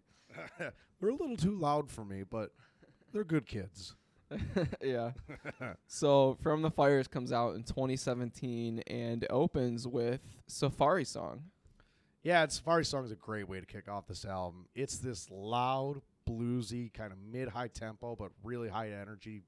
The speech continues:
Speaker 1: just banger track here. Wildly catchy riff to open, uh, like, instantly recognizable. Buzzy, kinda mid-tuned electric guitar, powerful drums,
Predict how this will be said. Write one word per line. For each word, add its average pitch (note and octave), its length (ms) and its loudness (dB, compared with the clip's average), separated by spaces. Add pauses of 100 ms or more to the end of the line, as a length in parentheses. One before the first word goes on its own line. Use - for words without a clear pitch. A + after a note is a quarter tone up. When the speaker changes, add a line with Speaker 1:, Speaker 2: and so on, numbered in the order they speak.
Speaker 1:
just - 200 -18 (800)
banger C3 440 -2
track F2+ 400 -8
here. F#2+ 220 -18 (480)
Wildly C#3 480 4
catchy B2+ 360 -2
riff A2+ 260 -4
to A2+ 80 -4
open, G#2+ 460 -4 (220)
uh, G2 400 -8 (260)
like, A#2 240 -8
instantly A#2+ 520 -10
recognizable. G2+ 800 -4 (640)
Buzzy, C3+ 480 6 (180)
kinda A2+ 180 -10
mid-tuned B2 520 -4
electric A2+ 340 -4
guitar, G#2+ 480 -2 (100)
powerful C3 640 -2
drums, G#2 600 -6